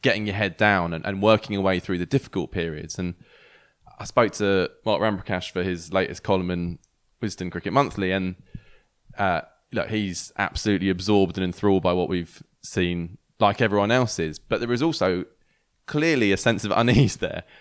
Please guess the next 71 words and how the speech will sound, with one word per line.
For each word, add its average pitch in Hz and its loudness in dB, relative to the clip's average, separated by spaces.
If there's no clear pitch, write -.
that 127 0
this 156 2
is 151 0
not 160 4
how 143 2
you 139 2
do 170 2
it. - -2
This 120 0
is 131 -2
not 139 2
how 127 2
he 135 0
learnt 110 0
the 101 -6
game. 98 0
This 98 -8
is 101 -8
not 110 -4
how 107 -2
he 95 0
played 110 4
the 95 -4
game. 85 -2
There 120 2
might 147 2
even, 92 0
and 95 -4
this 95 -2
is 85 -6
not 92 -2
what 85 -6
he 87 -6
said, 113 2
there 104 0
might 117 2
even 92 -2
be 90 0
a, 87 -2
a - -14
tinge 110 -6
of 90 -6
envy 110 -2
that, 90 -2
well, 123 2
if 104 -4
I 135 0
played 92 -2
with 92 -6
that 87 -4
kind 90 -4
of 87 -8
freedom, 95 -4
well, 113 0
maybe 120 -2
what, 120 -4
what 135 -2
could 113 -2
I 165 4
have 107 -4
done? 82 0
Have 147 0
we 131 0
all 147 2
been 120 -2
doing 123 4
this 113 -4
wrong, 98 0
<laughs> - -16
basically? 90 0
And 95 -6